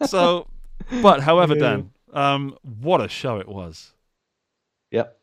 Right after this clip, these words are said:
Speaker 2: Let me, let me just jump in quickly. Like you said, you talked to another German guy. So there's a guy sitting on his chair wearing Mister Gogu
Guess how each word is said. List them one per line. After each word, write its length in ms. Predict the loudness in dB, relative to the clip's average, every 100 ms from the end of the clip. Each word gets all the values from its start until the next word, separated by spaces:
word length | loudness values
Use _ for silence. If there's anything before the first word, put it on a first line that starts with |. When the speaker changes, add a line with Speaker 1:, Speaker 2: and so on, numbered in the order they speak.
| _ _ _ -2
Speaker 2:
Let 120 | 2
me, 100 | 2
let 100 | 2
me 60 | 2
just 400 | 0 -4 -8 -10
jump 220 | -4 -2
in 80 | -2
quickly. 380 | -6 -8 -4 -2
Like 240 | 0 0
you 60 | -2
said, 200 | -4 -4
you 60 | -4
talked 360 | -4 -4 -4
to 100 | -4
another 260 | -2 -2 -4
German 320 | -4 -4 -2
guy. 180 | 0 0
So 240 | -2 -4
there's 400 | -2 0 0 0
a 120 | -4
guy 600 | -2 2 2 2 0 -2 -8 _ _
sitting 380 | -10 -6 -4 -4
on 100 | -4
his 120 | -6
chair 240 | -2 2 2
wearing 540 | 4 4 4 0 -4 -10 _ _ _ _ -2
Mister 320 | -2 0 -2 -2 -4
Gogu 600 | 2 2 0 -4 -4 -6